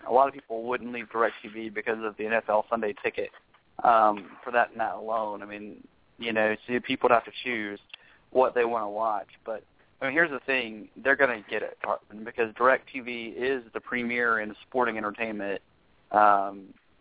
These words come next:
that's my opinion. Uh, so I think they will have it, uh, and I think I'll be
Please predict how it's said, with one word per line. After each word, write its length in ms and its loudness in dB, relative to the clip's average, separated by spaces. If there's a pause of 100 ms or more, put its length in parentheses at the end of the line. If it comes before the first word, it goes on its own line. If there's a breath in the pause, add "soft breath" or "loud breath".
(240)
that's 200 -2
my 220 4
opinion. 480 -8 (100)
Uh, 160 0
so 60 0
I 120 4
think 200 -12
they 120 -12
will 220 -6
have 240 -6
it, 160 -12 (480 soft breath)
uh, 20 -2
and 340 6
I 120 4
think 160 -10
I'll 180 4
be 140 -10